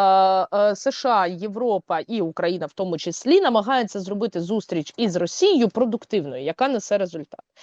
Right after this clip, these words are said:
Чи виглядає вона на сьогоднішній день як та, яка несе результат?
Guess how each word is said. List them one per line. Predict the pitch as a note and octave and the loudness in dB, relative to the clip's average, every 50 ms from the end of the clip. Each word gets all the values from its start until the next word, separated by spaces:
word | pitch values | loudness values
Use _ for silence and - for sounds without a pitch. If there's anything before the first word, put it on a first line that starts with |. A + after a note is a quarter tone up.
| - _ _ _ _ - | -20 _ _ _ _ -4
Чи | - B3+ | 0 2
виглядає | B3 D4 D4 D4 E4 E4+ C#4+ G4 G4+ G4 | 2 4 4 4 2 2 2 2 2 2
вона | E4 D#4+ C#4+ C4 | 0 -2 -6 -8
на | B3 A#3+ A#3 | -8 -10 -10
сьогоднішній | - - A3+ G#3 A3 G#3 - - A3+ G#3+ | -12 -12 -10 -8 -8 -8 -6 -4 -2 0
день | G#3 G#3+ G3+ E3+ D3 C#3 D3 | 2 4 4 2 2 0 0
як | E3 F#3 F3+ - | 0 0 0 2
та, | - - G#3 | 2 4 4
яка | F#3 F3+ E3+ - F#3 E3+ | 4 4 2 2 0 -2
несе | F3 E3+ - - F3 E3 | -2 -2 -2 -2 -2 0
результат? | E3+ E3+ E3+ F3 E3+ F3+ - - - - | -2 -2 -2 -2 -4 -4 -6 -8 -10 -10